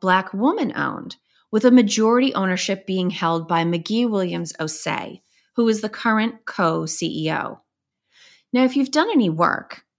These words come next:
in supplier diversity, one thing that's interesting about this is that because Burrell Communications is Black-owned, and the firms that they're directing this African American tier of funds to are Black-owned, you get a double-tiered effect.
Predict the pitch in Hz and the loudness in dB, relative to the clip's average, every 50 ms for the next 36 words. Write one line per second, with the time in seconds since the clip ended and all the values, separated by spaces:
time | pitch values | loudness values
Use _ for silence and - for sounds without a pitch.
0 | _ - 196 185 185 - 175 - 185 175 160 160 156 165 151 160 156 156 151 - | _ -4 -4 -2 -2 -4 -6 -4 -2 -2 -2 -2 -2 -4 -4 -4 -4 -4 -4 -6
1 | 165 156 156 160 156 190 208 226 294 330 320 403 381 311 233 202 - - 180 180 | -6 -6 -6 -6 -8 -4 0 0 0 0 0 0 0 2 0 0 0 -2 -4 -4
2 | - 180 170 - - 165 156 156 147 151 151 147 - - - 110 - - - - | -4 -4 -6 -4 -4 -2 -2 -2 -2 -2 -4 -4 -4 -4 -6 -6 -6 -8 -12 -12
3 | - _ _ - - _ - 214 208 208 220 196 185 190 - 220 214 - - 214 | -14 _ _ -20 -18 _ -2 -2 -2 0 0 -2 -2 -2 -4 -6 -4 -2 -2 -2
4 | 202 190 - - - 233 247 254 247 247 - 220 202 190 190 185 - - 277 285 | -2 -2 -4 -2 0 2 2 2 2 0 0 -2 -2 -2 -2 -4 -4 -4 -4 -4
5 | 277 - 170 175 - - - - 160 - - 160 160 151 - - 147 - - - | -4 -4 -6 -6 -8 -10 -10 -10 -8 -4 -4 -4 -4 -4 -4 -6 -6 -6 -6 -8
6 | - - - _ _ _ _ _ _ - - - - - 214 220 220 220 - - | -12 -14 -16 _ _ _ _ _ _ -20 -20 -10 -4 0 2 2 2 0 -2 0
7 | 247 226 233 233 233 233 233 - 214 214 202 185 175 165 185 170 170 190 190 190 | 0 2 2 2 0 -2 -2 -4 -6 -2 -2 -2 -2 0 -2 -2 0 0 0 0
8 | 190 - - 190 170 170 165 160 175 170 - - - 165 170 165 - 185 180 - | -2 -4 -6 -4 -4 -4 -2 -4 -4 -4 -4 -2 0 0 0 -2 -4 -8 -6 -4
9 | 180 180 165 165 160 160 160 160 160 - 170 160 156 - - - 165 156 160 156 | -4 -2 -2 -2 -2 -2 -4 -6 -6 -6 -8 -6 -6 -6 -6 -4 -4 -4 -4 -6
10 | 151 - - - 240 269 294 294 285 285 294 - - 165 143 - - 208 - - | -8 -8 -4 0 2 2 4 2 2 0 -2 -4 -4 -4 -4 -6 -6 -8 -10 -12
11 | _ _ _ - 185 165 170 160 151 151 151 - 156 139 - - - - - _ | _ _ _ -6 -6 -4 -2 -2 -2 -2 -4 -6 -6 -6 -6 -8 -10 -12 -16 _
12 | _ _ _ _ _ _ _ _ _ _ _ _ _ - 226 254 277 285 277 262 | _ _ _ _ _ _ _ _ _ _ _ _ _ 0 2 4 4 4 2 2
13 | 220 175 151 - 190 196 190 208 208 196 202 - - - - 190 175 165 156 - | 0 0 0 2 2 2 2 2 0 0 0 -2 -4 -2 -2 -2 -2 -2 -2 -4
14 | 156 - - - 147 - - - - - | -10 -8 -6 -4 -4 -4 -6 -10 -16 -16